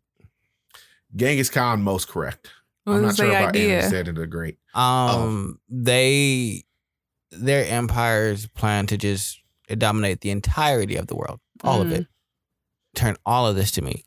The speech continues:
Speaker 3: Genghis Khan went through having kids with everybody, making them his children.
Speaker 1: Well,
Speaker 2: <laughs>
Speaker 1: Genghis Khan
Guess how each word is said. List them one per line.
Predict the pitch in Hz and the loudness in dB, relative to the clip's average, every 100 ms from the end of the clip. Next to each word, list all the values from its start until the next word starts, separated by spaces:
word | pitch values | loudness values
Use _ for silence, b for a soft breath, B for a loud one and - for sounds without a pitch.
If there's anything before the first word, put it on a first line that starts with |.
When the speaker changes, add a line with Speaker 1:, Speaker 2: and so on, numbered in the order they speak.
| - | -4
Speaker 3:
Genghis | 113 120 - | 0 0 0
Khan | 127 135 117 110 | 2 4 2 0
went | 110 107 | 0 0
through | 113 107 101 | 0 0 0
having | 90 110 110 107 | 0 2 2 2
kids | 120 113 104 104 | 2 2 0 -4
with | 95 - | -8 -2
everybody, | 110 123 107 98 92 92 107 | 2 2 2 2 0 -4 -4
making | 104 101 - 104 | -2 -2 0 -2
them | 98 95 | 0 2
his | 95 92 | 0 0
children. | - 90 78 - 120 - _ _ - | -2 -2 -4 -8 -14 -16 _ _ -2
Speaker 1:
Well, | 131 120 - _ _ _ _ | 0 0 -4 _ _ _ _
Speaker 2:
<laughs> | - - | -10 -4
Speaker 1:
Genghis | 277 320 269 254 135 156 143 | 0 2 2 2 2 2 0
Khan | 151 143 127 | 0 0 0